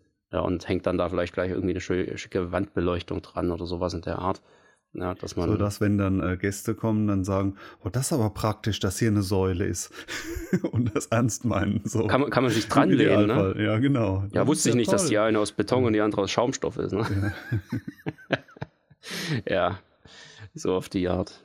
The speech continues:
Speaker 1: Ja, ganz blöd natürlich, wenn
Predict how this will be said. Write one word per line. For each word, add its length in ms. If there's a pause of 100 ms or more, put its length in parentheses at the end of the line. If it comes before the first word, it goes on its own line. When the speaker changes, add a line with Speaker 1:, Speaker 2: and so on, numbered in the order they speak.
(120)
Speaker 1:
Ja, 280 (960)
ganz 200
blöd 200
natürlich, 440
wenn 400